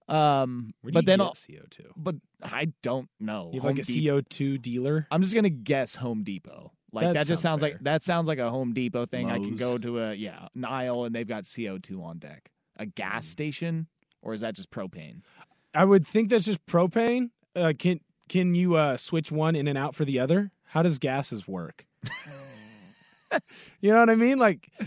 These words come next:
Speaker 2: w-, you
Speaker 1: Says
Speaker 2: can
Speaker 1: the sub teacher over here.
Speaker 2: I'm not teaching science. I haven't,
Speaker 1: One, one
Speaker 2: uh,
Speaker 1: day, buddy.
Speaker 2: Actually, that's a lie. I, I've taught <laughs> science. I just put on Bill Nye.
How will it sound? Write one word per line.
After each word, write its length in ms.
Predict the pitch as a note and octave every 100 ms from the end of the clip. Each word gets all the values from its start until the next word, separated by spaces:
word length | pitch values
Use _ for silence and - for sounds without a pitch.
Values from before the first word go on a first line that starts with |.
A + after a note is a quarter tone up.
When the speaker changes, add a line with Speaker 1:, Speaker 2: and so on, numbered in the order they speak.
| - G3 F3+
Speaker 2:
w-, 200 | F3+ -
you 40 | -
Speaker 1:
Says 300 | - F#3+ F#3+
Speaker 2:
can 80 |
Speaker 1:
the 80 | G3+
sub 340 | F3+ F#3+ E3 C#3
teacher 500 | D#3+ D3 - C3 C3
over 180 | B2 B2+
here. 320 | A#2+ A#2+ -
Speaker 2:
I'm 160 | G4 G#4
not 160 | G4+
teaching 380 | G3+ B3 B3+ G3+
science. 760 | - F3 A#3+ C#4 D#4 D#4 - -
I 80 | G3
haven't, 320 | - G3+ F3+
Speaker 1:
One, 220 | E3+ G3
one 20 |
Speaker 2:
uh, 40 | A3
Speaker 1:
day, 200 | B3 C#4+
buddy. 420 | G3+ F3+ F3 E3+ _
Speaker 2:
Actually, 340 | F3 G#3 A#3
that's 260 | G3+ G3 F3+
a 60 | E3
lie. 220 | C#3 C#3
I, 300 | D3+ F#3 D#3+
I've 100 | F3+
taught 220 | E3+ B2
<laughs> 0 |
science. 640 | - B2 D3+ F3+ A3+ G#3+ -
I 140 | F3+
just 120 | B3
put 120 | G#3 A3
on 140 | F#3
Bill 220 | D3+ F3
Nye. 300 | D#3 C3+ A2